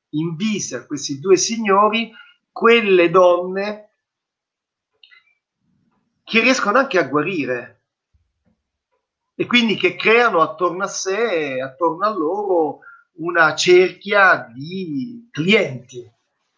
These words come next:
E questo è un aspetto di, di grande, di grande interesse, perché quando appunto di nuovo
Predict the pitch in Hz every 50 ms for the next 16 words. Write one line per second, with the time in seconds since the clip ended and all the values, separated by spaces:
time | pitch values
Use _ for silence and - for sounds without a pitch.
0 | _ _ _ _ _ _ _ _ _ _ _ _ - - 185 - 320 302 - 247
1 | 202 190 175 151 - - 208 208 - 170 151 170 165 151 147 156 143 180 233 247
2 | 220 175 151 143 139 135 131 131 135 139 156 202 220 214 185 165 151 143 - 147
3 | 139 143 139 131 - - 156 151 160 165 - - - - 233 247 226 190 - -
4 | 208 - - 170 139 147 156 185 202 190 180 165 - - _ _